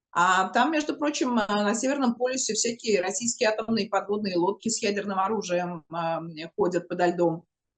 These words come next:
И когда Трамп говорит о необходимости увеличения усилий по безопасности в северных водах, он говорит об этом. Он говорит о том, что либо, друзья, вкладывайте больше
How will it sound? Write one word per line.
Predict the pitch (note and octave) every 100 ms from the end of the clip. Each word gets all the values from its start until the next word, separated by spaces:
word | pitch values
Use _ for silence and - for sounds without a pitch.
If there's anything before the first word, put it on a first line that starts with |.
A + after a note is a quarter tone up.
| _
И | - G#3 G#3+ G3+ A3+ A#3
когда | A3+ G3 G3 G#3 G#3+
Трамп | - A#3+ G3 E3 -
говорит | F#3+ G3 G#3 F#3 - - _ _ _ -
о | F#3+
необходимости | G#3+ G3+ G3+ G#3+ A3+ A#3+ F#3 F3 - F#3+ F3 F3 _
увеличения | G3 G#3 A3+ A#3 - - G3 E3 F3
усилий | G#3 - A3 E3+ D#3
по | - G3
безопасности | F#3 F#3+ G3 - D#3 - D3 - D#3
в | D3
северных | - F3 D#3+ D#3 -
водах, | G3 G#4+ C4+ -
он | B3+ B3+
говорит | C4+ C#4+ -
об | D#4+ D#4+
этом. | - - C#3 - _ _ _ _ _ -
Он | G3
говорит | A3+ A#3+ B3 -
о | A3+
том, | A#3+ G3+
что | -
либо, | G#3 C#4 G#3
друзья, | F3+ F#3 G3+ A3+ F3+ -
вкладывайте | - A3+ F#3+ F3 E3 G3
больше | F#3+ G3 D3+ D3+ - D3+